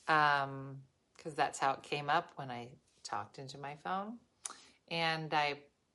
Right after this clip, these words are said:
I will see you tomorrow morning for One Funny Morning, and things will all be back to normal. And I thank you for joining us, and my dad thanks you.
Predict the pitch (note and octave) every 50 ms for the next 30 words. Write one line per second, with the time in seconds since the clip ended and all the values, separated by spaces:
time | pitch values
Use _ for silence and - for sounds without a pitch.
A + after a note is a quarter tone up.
0 | _ _ _ _ _ - C#3+ C#3 C#3 C#3+ C#3+ D3 D3 D#3 D#3+ - - - F#3 F3+
1 | F3+ - - F#3 F3+ F3 F3 F3 F#3 G3 G3+ F3+ C#3+ B2 B2 C3 C#3 C#3+ _ _
2 | _ _ _ _ _ _ _ _ _ _ - E3 D3+ D#3 D3 D3 D3+ - D3 C#3
3 | C#3 C3+ C3 C3 C3 C3 C3+ C3+ C#3 C#3 C#3 - - C#3+ C#3 C#3 - C#3+ D3 D3+
4 | D#3 - - - C3+ C3 D3 D3+ C#3+ - - E2+ - - - - C3 B2+ B2+ C3+
5 | - - - - - _ - - C3+ C3+ C#3 C3+ C3+ C#3 C#3+ D3 D3+ D3+ - D#3
6 | D#3+ - - D#3+ D#3 _ _ _ _ _ - - _ _ _ _ - D#3+ D3+ -
7 | D3+ B2+ A#2 A#2+ A#2+ C3+ - - - _ - D#3+ D#3 D3+ C#3+ C3+ C3+ - A#2 G#2
8 | A2+ A#2 - - - - - - - - -